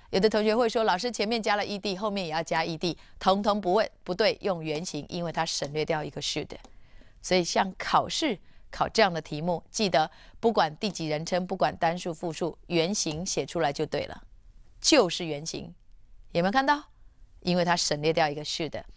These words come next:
太重要了哦。好，所以同学要特别注意。好，第二题也是一样的。He insisted，他坚持，哎，坚持。对了，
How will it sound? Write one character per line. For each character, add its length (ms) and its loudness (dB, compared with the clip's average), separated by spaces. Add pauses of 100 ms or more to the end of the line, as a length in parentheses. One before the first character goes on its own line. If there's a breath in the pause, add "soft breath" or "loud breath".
(360 loud breath)
太 300 2
重 200 0
要 180 4
了 80 2
哦。 300 0
好， 220 -2
所 140 -2
以 40 0
同 160 -2
学 60 0
要 80 2
特 100 -2
别 80 -4
注 120 -2
意。 100 0 (280 loud breath)
好， 280 4
第 140 -2
二 200 4
题 220 -8
也 100 0
是 160 -4
一 80 -2
样 140 2
的。 120 -2 (380 loud breath)
He 240 4
insisted， 1080 -2
他 160 2
坚 360 2 (120)
持， 480 -2
哎， 180 0 (400 soft breath)
坚 360 2
持。 320 0
对 180 4
了， 160 -2